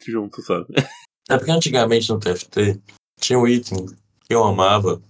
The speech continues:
Speaker 2: que era o coração congelado do lol, que você dava slow na velocidade de ataque dos inimigos. Eles batiam mais devagar. Só que agora,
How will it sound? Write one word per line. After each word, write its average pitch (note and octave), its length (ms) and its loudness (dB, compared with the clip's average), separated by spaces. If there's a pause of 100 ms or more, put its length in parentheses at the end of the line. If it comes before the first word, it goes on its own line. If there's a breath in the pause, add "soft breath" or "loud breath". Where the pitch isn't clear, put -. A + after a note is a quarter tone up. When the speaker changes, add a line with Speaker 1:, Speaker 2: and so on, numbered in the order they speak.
(280)
Speaker 2:
que C#3+ 100 -4
era B2+ 140 4
o B2+ 60 -2
coração C3 340 2
congelado A#2 400 2
do A#2+ 100 -4
lol, A2+ 480 0 (300)
que G#2 80 -4
você G#2 240 2
dava G2+ 500 2 (480)
slow A#2 640 2 (400)
na G2+ 120 0
velocidade G2 320 0
de G2+ 60 0
ataque G2+ 280 -2
dos G#2 120 -6
inimigos. C#3+ 580 -4 (400)
Eles F2+ 160 -2
batiam F#2+ 280 -2
mais G2 120 0
devagar. G#2+ 460 0 (460)
Só C#3+ 220 0
que D3+ 100 -2
agora, A2 560 2